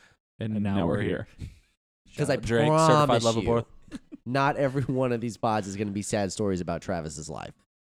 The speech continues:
Speaker 3: We're gonna talk about football, pop culture, everything in between. You know what?
Speaker 2: They
Speaker 3: We may
Speaker 2: probably
Speaker 3: be
Speaker 2: hear
Speaker 3: interviewing
Speaker 2: more
Speaker 3: people from time to
Speaker 2: Travis's
Speaker 3: time.
Speaker 2: terrible hot takes.
Speaker 1: Which, speaking of, is football back?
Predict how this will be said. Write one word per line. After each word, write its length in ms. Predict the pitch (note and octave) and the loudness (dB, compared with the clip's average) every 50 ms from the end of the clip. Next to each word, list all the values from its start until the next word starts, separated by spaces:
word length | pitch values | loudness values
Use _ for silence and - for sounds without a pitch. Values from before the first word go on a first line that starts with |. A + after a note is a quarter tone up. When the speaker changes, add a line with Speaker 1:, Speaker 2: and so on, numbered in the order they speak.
| - | -6
Speaker 3:
We're 80 | A#2 B2 | -2 -2
gonna 100 | B2 A2 | -2 0
talk 160 | A2 A2+ G#2+ | 0 -2 -2
about 220 | G#2 G2 E2+ - _ _ - | -2 -4 -8 -10 _ _ -4
football, 720 | D#3+ D#3 D3 - - D3+ D3 C#3+ C#3 C#3 C3+ C3 - _ _ _ _ _ - | -2 -2 -2 0 0 2 2 2 2 2 0 -2 -4 _ _ _ _ _ -6
pop 280 | - B2+ B2+ C3 - - | -4 -2 -2 -2 -2 -2
culture, 720 | C3+ C3 B2 A#2 - - A#2+ A#2+ A#2 A2+ A2+ A2 G#2 - _ _ _ _ _ _ _ _ | 0 0 0 0 -2 -2 -2 0 0 0 0 -2 -2 -6 _ _ _ _ _ _ _ _
everything 380 | - C#3+ C3+ D3 D3 C#3 C3+ C3 | -2 0 0 0 0 0 0 -2
in 80 | B2+ A#2+ | -2 -2
between. 680 | A#2+ G2+ - - G#2 G#2 G#2 G2+ G2+ G2 G2 F#2+ F2+ - _ _ _ _ _ _ _ _ _ - | -4 -4 -6 -6 -4 -2 -2 -2 -2 -4 -4 -6 -8 -12 _ _ _ _ _ _ _ _ _ -8
You 80 | D3+ | -4
know 160 | D#3+ D#3+ D#3 | -2 0 2
what? 360 | D3+ D3 C#3+ C#3 C#3+ - - - - _ _ _ _ - - | 4 4 4 4 2 0 -4 -12 -20 _ _ _ _ -16 -8
Speaker 2:
They 80 | - | -4
Speaker 3:
We 80 | B2 C#3 | -2 2
may 80 | C#3 C#3+ | 4 4
Speaker 2:
probably 140 | C#3+ A#2+ C3+ | 4 4 4
Speaker 3:
be 40 | C3 | 2
Speaker 2:
hear 60 | B2+ | 2
Speaker 3:
interviewing 180 | A#2+ A2+ A#2+ | 2 2 2
Speaker 2:
more 120 | A#2+ B2 A#2+ | 2 2 2
Speaker 3:
people 160 | A#2 G2+ G2+ | 2 0 -2
from 120 | - A#2+ A#2 | -2 0 0
time 60 | A2+ | 2
to 40 | A2+ G#2 G2+ F#2+ | 2 2 0 0
Speaker 2:
Travis's 140 | G#2 A2 A2+ | -2 -2 -2
Speaker 3:
time. 100 | G#2+ F#2+ | 0 0
Speaker 2:
terrible 380 | A#2 A#2 A2+ A2+ A2 G#2+ G#2 | 0 0 -2 -2 -4 -6 -6
hot 260 | G2 G#2+ A2 G#2+ - - | -6 -6 -8 -8 -8 -10
takes. 480 | A#2 A2+ A2+ A#2 - - - - - _ _ _ _ _ | -10 -8 -8 -10 -12 -14 -20 -20 -20 _ _ _ _ _
Speaker 1:
Which, 420 | - A#2 A2+ - - - - - _ _ _ _ - | 4 4 4 2 0 -14 -16 -18 _ _ _ _ -18
speaking 440 | - - - D3 D#3 - C#3 A2 G#2+ | -10 -4 -2 -2 -2 -2 -2 -2 0
of, 240 | A2 B2 G#2+ D#2+ C#2 - - - _ _ _ _ _ _ _ _ _ _ _ _ _ _ _ _ _ _ | 0 0 -2 -2 -6 -10 -16 -20 _ _ _ _ _ _ _ _ _ _ _ _ _ _ _ _ _ _
is 220 | - A#2+ C#3 C#3 - | -4 -4 -4 -4 -4
football 320 | - E3 C3 D3 D#3 D3+ | -4 -4 -2 -2 -2 -2
back? 420 | A#2+ A#2 B2+ C#3 - - - - | 0 0 -2 -2 -2 -6 -10 -20